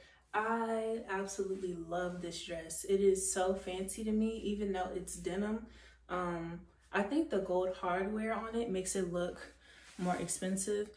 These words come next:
And I just wanna say beware with the straps because they do detach. And let me show you the back.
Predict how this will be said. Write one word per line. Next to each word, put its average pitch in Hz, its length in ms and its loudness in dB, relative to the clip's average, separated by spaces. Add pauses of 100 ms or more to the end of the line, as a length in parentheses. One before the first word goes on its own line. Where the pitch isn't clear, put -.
(360)
And 175 320 2
I 185 160 2
just 190 220 -2
wanna 190 180 -2
say 175 320 2
beware 180 800 0 (160)
with 170 560 0 (180)
the 170 160 2
straps - 720 2 (340)
because 190 320 2
they 160 180 0
do 202 540 -4 (120)
detach. - 720 -6 (460)
And 175 180 -2
let 180 80 -2
me 185 120 0
show 185 220 4
you 180 180 -4
the 190 100 -8
back. - 420 -8